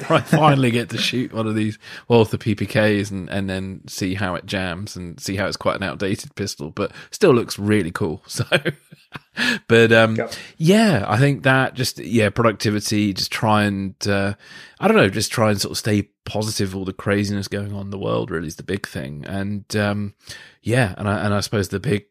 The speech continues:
Speaker 1: big thing, I hope that, that dreadful, you know, the dreadful war in Ukraine will come to a, a positive conclusion this year. But, uh,
Speaker 2: Yep.
Speaker 1: I'm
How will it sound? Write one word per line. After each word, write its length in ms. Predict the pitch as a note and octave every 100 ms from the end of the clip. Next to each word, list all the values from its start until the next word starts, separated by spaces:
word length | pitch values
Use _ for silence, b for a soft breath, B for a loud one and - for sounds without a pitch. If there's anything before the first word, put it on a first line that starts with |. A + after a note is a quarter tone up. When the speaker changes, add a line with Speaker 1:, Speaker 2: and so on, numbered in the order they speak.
| _
Speaker 1:
big 200 | A2+ G#2+
thing, 180 | - F#2
I 80 | F2+
hope 380 | G2+ G#2 - -
that, 260 | F#2 -
that 240 | F#2 F2 -
dreadful, 400 | G#2+ G2 - G#2
you 100 | G2+
know, 60 |
the 120 | F2+ F2+
dreadful 300 | G#2+ G2+ F#2+
war 160 | G2
in 60 | G2+
Ukraine 560 | F#2+ - G#2+ G2+ G2+
will 180 | F#2 F2+ B B B -
come 240 | A#2+ G#2
to 240 | - G2+ G2
a, 340 | E2+ F#2 F2+
a 60 | E2+
positive 520 | - G#2 - G2 F2+
conclusion 720 | G2+ G2 - G#2 G#2 G2 G2
this 220 | G2 -
year. 220 | F#2+ G2
But, 440 | G2 G2 F#2+ - -
uh, 140 | F#2+ - B
Speaker 2:
Yep. 320 | A#2 A#2+ A2+ -
Speaker 1:
I'm 240 | G2+ G2+